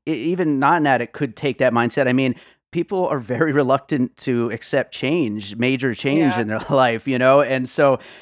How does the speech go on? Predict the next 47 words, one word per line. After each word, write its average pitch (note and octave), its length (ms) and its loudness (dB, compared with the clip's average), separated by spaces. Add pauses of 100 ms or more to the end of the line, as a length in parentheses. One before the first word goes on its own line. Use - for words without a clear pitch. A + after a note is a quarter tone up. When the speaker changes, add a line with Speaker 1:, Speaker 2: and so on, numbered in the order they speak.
(260)
Speaker 1:
uh, A#2+ 460 2
in D3 460 -2
The C#3 100 0
Wrestler, D#3+ 540 2
of C3+ 140 -2
course, D3 260 0
we've B2+ 100 -8
got B2+ 140 4
Mickey C3 240 -2
Rourke D3+ 480 -2
as A#2+ 260 0
a A2+ 120 -4
wrestler C#3+ 500 0
who's B2 180 -2
told, B2 340 -2
you B2+ 80 -2
know, A2+ 200 -2
his A#2+ 180 -2
heart's B2 300 -2
gonna B2 160 -4
probably A#2+ 260 0
give A#2 220 0
out C3 220 6
if - 40 -16
he A#2+ 80 -10
continues A#2 580 -4
with A#2 140 -8
this, - 480 -12
uh, G#2+ 460 -4
this A2 160 -10
sport, C3 480 0
and G#2+ 240 -8
he A2 100 -6
just A2 240 -12
keeps - 240 -14
going A#2+ 320 -2
anyway. A2+ 540 0
Speaker 2:
Mm. - 320 -20
Speaker 1:
And, B2+ 480 0 (640)
you C3 140 -4
know, G#2 300 -4
it's B2+ 220 -4
also B2+ 340 0
incredibly A2+ 640 -2
heartbreaking A#2+ 580 0
to A#2 60 -2
watch, C3 480 2